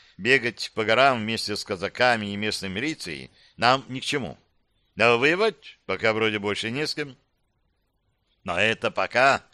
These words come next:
многозначительно произнёс капитан. Вполне вероятно, что вскоре и нам найдётся работа по специальности. Дело в том, что по полученной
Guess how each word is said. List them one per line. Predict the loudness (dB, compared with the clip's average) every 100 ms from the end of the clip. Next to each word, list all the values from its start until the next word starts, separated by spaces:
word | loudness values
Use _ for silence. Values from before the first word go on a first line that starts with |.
| _ _ _
многозначительно | -4 -2 -2 -2 -4 -4 -6 -4 -6
произнёс | -2 -4 -4 -6 -6
капитан. | -8 -10 -8 -6 -6 -12 _ _ _ _ _ _
Вполне | 0 0 2 2
вероятно, | 2 4 6 6 4 -2 -2 -2 _ _ _ _ -12
что | -4 -4
вскоре | 0 0 2 0
и |
нам | 2 2 2 0
найдётся | -4 0 -2 0 0
работа | 2 2 0 0 -6
по | -2 -4
специальности. | -4 -8 -8 2 4 4 0 -10 -8 -10 -10 _ _ _ _ 0
Дело | 4 4
в | 4
том, | 2 2
что | 2 2 2
по | -2
полученной | 0 0 -2 -2 -4 -4